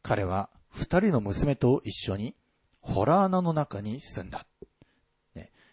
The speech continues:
えー、ロトと二人の娘、ね、生きながらえたんですけども、えー、彼らは、えー、人里を離れて、ね、このツォアルから出て行きました。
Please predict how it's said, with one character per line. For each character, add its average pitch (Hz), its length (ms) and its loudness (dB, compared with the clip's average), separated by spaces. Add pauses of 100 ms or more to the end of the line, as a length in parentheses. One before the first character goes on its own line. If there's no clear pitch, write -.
え 90 220 -18
ー、 - 120 -20
ロ 120 200 4
ト 98 120 -2
と - 320 -10
二 - 220 2
人 127 80 2
の 101 80 -2
娘、 - 500 -8
ね、 95 160 -12
生 120 80 -12
き 139 140 -6
な 135 120 2
が 123 100 4
ら 113 60 4
え 98 40 0
た 92 120 -4
ん - 60 -14 (420)
で 104 80 -10
す - 80 -12
け 92 120 -4
ど 85 100 -6
も、 95 180 -4 (340)
え 80 120 -14
ー、 - 60 -20
彼 113 240 0
ら 85 100 0
は、 90 220 -4 (220)
え - 100 -18
ー、 - 20 -16
人 - 260 0
里 143 280 4
を 127 60 4
離 123 240 2
れ 90 60 -2
て、 - 260 -16 (440)
ね、 85 200 -12
こ - 120 -2
の 107 80 0
ツ - 180 0
ォ 240 80 8
ア 180 60 6
ル 110 100 2
か 98 120 -4
ら 90 140 -2
出 120 140 0
て 95 120 -2
行 90 80 -4
き - 80 -12
ま 90 100 -8
し - 80 -14
た。 - 180 -18